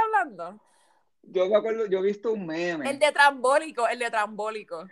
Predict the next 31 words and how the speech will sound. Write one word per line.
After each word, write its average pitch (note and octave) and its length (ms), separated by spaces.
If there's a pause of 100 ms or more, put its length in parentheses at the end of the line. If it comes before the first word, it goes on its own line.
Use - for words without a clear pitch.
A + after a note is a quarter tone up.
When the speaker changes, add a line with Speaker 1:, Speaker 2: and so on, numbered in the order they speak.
(120)
Speaker 2:
Sí, G3 260
el G#3 100
de G3 100
trambólico. F#3+ 720
Ah. C#3+ 320
<laughs> - 2000
Pero G3+ 220
¿qué E4+ 100
tiene G#3+ 200
que A3 100
ver A3+ 260 (400)
ese? F3 520
¿Qué C#3+ 120
tiene E3 200
que, E3 80 (360)
yo E3+ 60
no F3+ 40
estoy C4 220
trambólico. E3 840 (120)
¿No - 100
estoy D#5 200
diciendo - 260
trambólico? - 560
Speaker 1:
<laughs> A#2+ 120 (1700)
Speaker 2:
Y E3 100
estoy F#3 240
hablando D3+ 280
algo F#3 220
con F3+ 220
mucho D3 380
sentido. E3+ 840